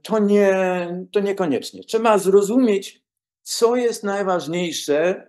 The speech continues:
dla klienta i nie dla każdego to będzie ważne, więc musisz wybrać segment rynku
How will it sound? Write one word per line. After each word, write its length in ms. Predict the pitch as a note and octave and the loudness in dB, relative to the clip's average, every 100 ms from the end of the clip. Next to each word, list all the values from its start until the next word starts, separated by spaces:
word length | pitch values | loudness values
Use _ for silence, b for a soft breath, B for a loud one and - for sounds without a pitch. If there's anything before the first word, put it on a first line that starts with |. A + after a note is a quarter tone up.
| - | -12
dla 260 | E3 D#3+ | -6 -4
klienta 1120 | D#3+ - E3 C#3+ A2 F2 - F2+ A2+ F#3+ C#4 _ _ _ _ _ | -4 -8 -2 0 0 -4 -8 -6 -4 -6 -10 _ _ _ _ _
i 120 | E3+ F3 | 0 4
nie 260 | G#3+ B3+ | 6 6
dla 160 | G3+ G3+ | 4 2
każdego 640 | F#3+ F3+ D3 G3+ G3+ D3+ | 4 2 4 4 6 4
to 160 | D#3+ C3 | 4 4
będzie 340 | C3 B2 A#2 | 2 2 -2
ważne, 480 | A2+ F#2+ - B2 C#3+ | -2 -2 -4 -6 -4
więc 220 | D#3 - | -4 -6
musisz 340 | F#3+ F#3+ C3 | -8 -6 -2
wybrać 600 | D3 G#3+ E3 D3 - - _ _ _ _ _ _ _ - | 0 2 2 2 -2 -14 _ _ _ _ _ _ _ -8
segment 680 | - A3 F#3 D#3+ D3+ C#3 | 0 2 2 2 -2 -2
rynku 800 | B2+ C#3+ A2 - B2 C3+ F#3+ - | 0 2 0 -2 -2 -2 -2 -8